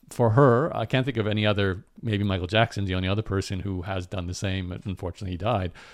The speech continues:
Um, and that's something that we all, as a creator, if you're the face, you have to accept that. So I think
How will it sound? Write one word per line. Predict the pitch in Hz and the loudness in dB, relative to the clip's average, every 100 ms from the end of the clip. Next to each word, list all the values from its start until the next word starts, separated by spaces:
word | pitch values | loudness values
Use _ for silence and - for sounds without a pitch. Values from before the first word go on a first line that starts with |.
| - - _ - | -20 -20 _ 0
Um, | 110 101 98 95 - _ - _ | 2 4 2 -4 -8 _ -20 _
and | 120 139 | -2 0
that's | 180 | 0
something | - 190 180 | 0 -2 0
that | 117 | -2
we | 110 | -2
all, | 92 170 - | 0 0 0
as | 104 104 | -2 -4
a | 110 | -6
creator, | - 92 101 104 85 139 | -6 -4 -2 -2 -4 -6
if | 101 | -6
you're | 104 113 | -2 -2
the | 95 | -4
face, | - - 110 85 - - 110 | -8 -6 -6 -6 -10 -12 -10
you | 95 | -4
have | 113 - | -2 -2
to | 98 | -6
accept | 87 - 139 - | -8 -6 -6 -6
that. | 92 92 - | -6 -6 -4
So | 104 | -6
I | |
think | - 131 - - | -2 -4 -4 -14